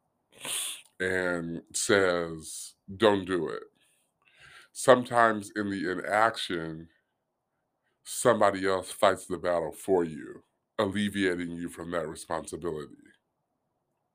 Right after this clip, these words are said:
Sometimes it gets worse, and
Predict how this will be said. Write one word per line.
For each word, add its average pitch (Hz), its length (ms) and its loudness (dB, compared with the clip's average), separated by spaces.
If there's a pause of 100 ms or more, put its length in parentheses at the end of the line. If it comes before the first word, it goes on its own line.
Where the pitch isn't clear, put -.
(960)
Sometimes 113 1000 4
it 104 180 -4
gets 104 300 0
worse, 104 1000 6 (1300)
and 98 800 0